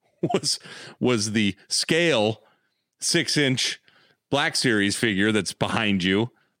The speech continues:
That's this big. You have him. He's up on, yeah,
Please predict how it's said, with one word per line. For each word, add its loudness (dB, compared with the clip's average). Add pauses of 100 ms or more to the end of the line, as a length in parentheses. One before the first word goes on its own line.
That's -2 (500)
this 0
big. 0 (600)
You 2
have 2
him. 0
He's 2
up 2
on, 0
yeah, 2